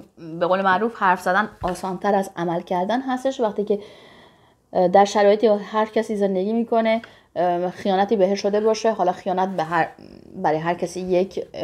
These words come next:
مفهوم خاصی داره. یکی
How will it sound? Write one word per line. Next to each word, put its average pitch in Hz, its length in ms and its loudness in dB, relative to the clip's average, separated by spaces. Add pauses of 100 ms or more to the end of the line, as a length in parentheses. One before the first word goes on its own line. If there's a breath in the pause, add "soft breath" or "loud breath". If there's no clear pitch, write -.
(100)
مفهوم 165 560 -2
خاصی 170 440 -2
داره. 143 240 -12 (960 loud breath)
یکی 180 480 2